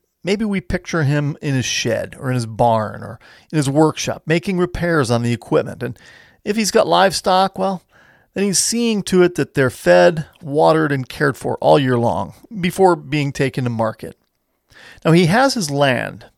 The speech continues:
his, he has his equipment, his, his livestock, and, of course, his acquired skills, which he's honed to a fine point over years of hard work and experience.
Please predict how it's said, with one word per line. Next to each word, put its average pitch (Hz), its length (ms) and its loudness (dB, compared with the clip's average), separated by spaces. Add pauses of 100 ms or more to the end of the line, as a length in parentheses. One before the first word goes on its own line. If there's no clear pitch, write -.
(120)
his, 143 180 -4
he 143 140 -6
has 185 240 2
his 156 120 -4
equipment, 139 680 0
his, 120 280 -8
his 120 160 -8
livestock, 135 800 -2
and, 127 200 -6 (460)
of - 140 -12
course, 151 320 2
his 120 160 -2
acquired 127 500 0
skills, 196 400 2
which - 140 -6
he's 139 140 -6
honed 175 440 -2
to 135 160 -2
a 123 60 -2
fine 147 400 -2
point 139 420 -6 (420)
over 131 200 -2
years 139 500 0
of 110 80 -6
hard 127 300 -4
work 120 260 -4
and 117 80 -12
experience. 117 720 -10